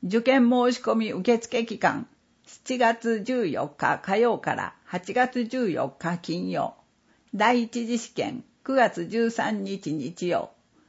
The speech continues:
第二次試験、十一月上旬。表終わり。なお、消防職は第一次試験で書類審査に加え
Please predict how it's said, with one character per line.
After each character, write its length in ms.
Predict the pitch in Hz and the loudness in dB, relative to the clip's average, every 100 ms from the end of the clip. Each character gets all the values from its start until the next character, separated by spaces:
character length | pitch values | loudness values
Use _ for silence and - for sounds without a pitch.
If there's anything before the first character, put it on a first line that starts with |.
| _ - | _ 0
第 260 | 202 247 233 | 4 4 4
二 180 | 233 | 0
次 140 | 226 233 | 0 -4
試 200 | 240 220 | -4 -4
験、 360 | 104 95 - _ - | -4 -4 -10 _ -10
十 260 | - 240 254 | -4 -2 -2
一 220 | 240 233 | -2 0
月 320 | 220 208 190 | 0 -2 -4
上 280 | 175 175 165 | 0 0 0
旬。 300 | - - - - _ _ _ _ _ _ - | -4 -8 -10 -18 _ _ _ _ _ _ 0
表 380 | 226 214 - _ | 0 0 -6 _
終 80 | 160 | 0
わ 180 | 156 151 | 2 2
り。 220 | - - _ _ _ _ _ _ _ 208 | -2 -16 _ _ _ _ _ _ _ 0
な 240 | 208 165 | 2 2
お、 120 | - - _ _ _ | 0 -10 _ _ _
消 300 | - 254 254 | 2 6 6
防 240 | 240 233 180 | 6 4 4
職 340 | 190 147 - | 0 -4 -2
は 260 | - 85 - 208 | -2 -2 -6 2
第 440 | 220 226 - 156 | 6 6 4 -6
一 80 | 180 | -6
次 260 | 202 226 | -2 -2
試 160 | 220 226 | 0 -2
験 320 | 190 143 - | 0 0 -2
で 320 | 107 95 - _ _ | -2 -4 -6 _ _
書 200 | - 214 | -2 0
類 260 | 220 247 233 | 2 2 2
審 300 | - 220 196 | 0 0 0
査 180 | 165 - | 0 -4
に 160 | 147 | -4
加 280 | - 147 - | -2 0 0
え 200 | - | -4